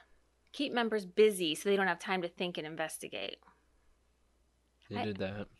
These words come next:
Speaker 1: I did some of that, and most of the cults that I've l-, studied a little bit about do something like that.
Speaker 2: Okay.
Speaker 1: Yeah, like, especially, um, Scientology.
Speaker 2: Yeah.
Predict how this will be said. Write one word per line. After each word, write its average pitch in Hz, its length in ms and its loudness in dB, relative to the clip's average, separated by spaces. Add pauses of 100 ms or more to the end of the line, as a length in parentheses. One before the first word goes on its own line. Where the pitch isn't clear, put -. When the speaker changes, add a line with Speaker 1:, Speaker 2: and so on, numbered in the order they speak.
Speaker 1:
I 208 80 -4
did 196 200 -4
some 196 140 -4
of 196 80 -6
that, 196 220 -2
and 196 120 -6 (440)
most 202 280 -2
of 202 40 -4
the 185 100 -8
cults - 440 -6
that 165 120 -2
I've 156 320 -4
l-, - 120 -14 (140)
studied 156 360 -4
a 156 40 -4
little 151 160 -6
bit 147 140 -6
about 143 380 -4 (800)
do 196 140 -4
something 160 300 -6
like 104 240 -10
that. - 240 -6 (640)
Speaker 2:
Okay. 104 260 -6 (360)
Speaker 1:
Yeah, - 120 -6 (220)
like, 175 160 -6
especially, 196 460 -6
um, 165 200 -6
Scientology. 156 800 -10 (640)
Speaker 2:
Yeah. 98 240 -6